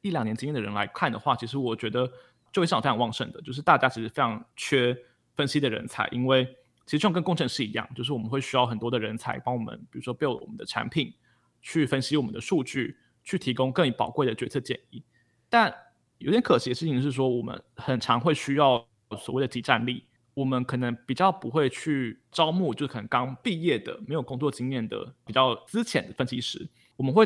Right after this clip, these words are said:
往往希望说，你可能在不管是研究所之前啊，或者说你可能在不同的地方，可能已经有一些专案经验，或者说已经有累积到一些很好的知识，就所谓 domain knowledge，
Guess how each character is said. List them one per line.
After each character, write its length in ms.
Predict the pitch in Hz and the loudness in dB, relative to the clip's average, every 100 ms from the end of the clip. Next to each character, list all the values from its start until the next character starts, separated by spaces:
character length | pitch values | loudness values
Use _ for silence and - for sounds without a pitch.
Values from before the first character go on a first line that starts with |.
| - | 6
往 100 | 127 | -2
往 140 | 151 123 | 0 0
希 120 | 139 | 0
望 160 | 139 127 | -2 -2
说， 100 | 139 | -4
你 100 | 143 | -4
可 120 | 127 | -6
能 140 | 107 | -6
在 240 | 107 135 120 - | 2 4 4 -2
不 60 | 160 | -2
管 120 | 127 | -2
是 80 | 143 | 0
研 100 | 123 | 0
究 120 | 151 | -2
所 160 | - 107 | -4 -6
之 120 | 143 | -6
前 260 | - 123 | -2 -4
啊， 120 | 98 120 | -4 -4
或 140 | 139 | -2
者 100 | 135 | -2
说 240 | 131 123 117 | 0 -4 -2
你 100 | 131 | -4
可 100 | 113 | -4
能 120 | 104 | -2
在 200 | 127 113 | 0 0
不 120 | - | 0
同 220 | 185 123 110 | -2 0 0
的 280 | 110 98 - _ _ - | 0 -2 -8 _ _ -4
地 160 | 185 | -2
方， 320 | 131 131 123 | 4 4 4
可 120 | 120 117 | 0 -6
能 60 | |
已 40 | 110 | -4
经 140 | 160 | -4
有 120 | 131 | -4
一 20 | |
些 140 | 113 131 | -2 -2
专 160 | 127 | 0
案 140 | 131 123 | 0 0
经 180 | 117 120 | -2 -2
验， 140 | 120 | -2
或 100 | 131 | -2
者 60 | 131 | -2
说 180 | 127 120 | -2 -4
已 40 | |
经 140 | 117 139 | -2 -4
有 120 | 113 | -2
累 120 | 110 | -2
积 140 | - | 0
到 180 | 123 127 | 2 4
一 40 | 131 | 2
些 340 | - 120 117 | 0 -2 -2
很 160 | 123 127 | -4 -2
好 180 | 156 | -2
的 120 | - 113 | -2 -4
知 200 | - 143 | -2 0
识， 320 | - 151 - _ _ _ | 0 -2 -4 _ _ _
就 100 | 165 | -2
所 120 | 147 | 0
谓 60 | 127 | 2
domain 200 | 123 123 | 2 4
knowledge， 400 | 127 123 104 - | 6 6 2 -6